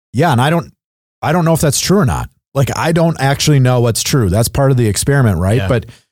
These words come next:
Speaker 1: some of the claims from some of these carnivore guys is that there's a lot of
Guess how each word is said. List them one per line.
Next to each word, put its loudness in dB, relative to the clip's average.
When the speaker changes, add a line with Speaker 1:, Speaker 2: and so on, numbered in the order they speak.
Speaker 1:
some 0
of 2
the 0
claims 0
from 0
some 2
of 2
these 2
carnivore 2
guys -2
is 0
that -2
there's 0
a 0
lot 0
of -2